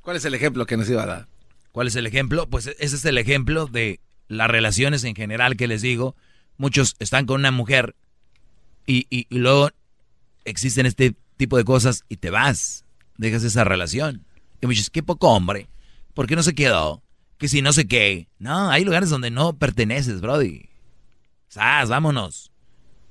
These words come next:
Speaker 2: Y esto que ustedes ven no es exclusivo de, lo, de, de Nicaragua, no es exclusivo del cine. En muchos lugares este fin de semana se vieron las carnes asadas, en bodas, quince años, la mujer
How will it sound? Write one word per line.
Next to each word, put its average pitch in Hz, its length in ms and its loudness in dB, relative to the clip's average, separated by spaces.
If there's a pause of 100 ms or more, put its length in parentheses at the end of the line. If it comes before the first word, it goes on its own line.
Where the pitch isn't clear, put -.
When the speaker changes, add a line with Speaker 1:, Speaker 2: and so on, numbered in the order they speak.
(1700)
Speaker 2:
Y 147 220 4
esto 156 200 2
que 127 100 -2
ustedes 143 260 -2
ven 147 320 0 (380)
no 139 140 -2
es 165 80 4
exclusivo 139 760 2
de, 104 280 2
lo, 104 240 -10
de, 101 280 -10
de 107 140 -10
Nicaragua, 113 760 0
no 120 60 0
es 127 60 0
exclusivo 117 440 0
del 101 160 2
cine. 92 440 -4 (1300)
En 135 240 0
muchos 180 260 2
lugares 131 380 0
este 135 180 -2
fin 143 140 -2
de 131 80 -6
semana 120 340 0
se 110 120 -2
vieron 127 200 -2
las 113 140 -6
carnes 120 320 -4
asadas, 110 720 2 (300)
en 160 220 2
bodas, 117 500 2
quince 123 320 -2
años, 120 260 0
la 123 120 -4
mujer 143 480 -2